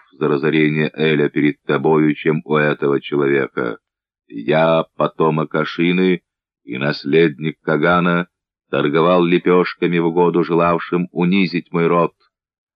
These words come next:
Я полагал, что постигаю так состояние всей массы подданных своих, а власть отдал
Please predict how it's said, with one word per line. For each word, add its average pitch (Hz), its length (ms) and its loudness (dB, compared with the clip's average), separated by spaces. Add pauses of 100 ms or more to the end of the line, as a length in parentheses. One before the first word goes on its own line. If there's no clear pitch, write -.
(180)
Я 80 380 0
полагал, 98 540 2
что - 200 -6
постигаю 98 600 2
так 98 220 0
состояние 95 760 0
всей 98 220 0
массы 95 580 -2 (140)
подданных 98 600 0
своих, 104 540 0 (440)
а 87 200 2
власть 98 640 2
отдал 104 680 2